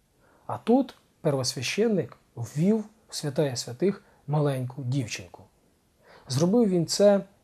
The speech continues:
як кажуть нам святі отці, по наїтію Святого Духа. Так Господь захотів, е, щоб от свящ-, первосвященник це зробив. Ми знаємо, що пізніше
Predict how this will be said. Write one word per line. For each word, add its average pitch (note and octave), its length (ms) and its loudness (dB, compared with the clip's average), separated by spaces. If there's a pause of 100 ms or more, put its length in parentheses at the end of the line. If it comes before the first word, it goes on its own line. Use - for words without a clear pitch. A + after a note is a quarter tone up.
як B2+ 200 -8
кажуть C#3+ 320 0
нам D3 140 -2
святі C#3 380 -4
отці, F3+ 360 -2 (280)
по D#3+ 200 4
наїтію D#3 560 0
Святого C3+ 400 -4
Духа. B2+ 320 -8 (920)
Так D3 240 4
Господь C3 460 0
захотів, G3 600 -4 (760)
е, A2+ 320 -8
щоб B2+ 340 -2
от B2+ 200 -6
свящ-, - 400 -8
первосвященник C#3+ 720 0
це C#3+ 140 -4
зробив. A#2+ 400 -8 (640)
Ми B2+ 100 -4
знаємо, F#3+ 400 4
що B2+ 240 -6
пізніше F3 680 2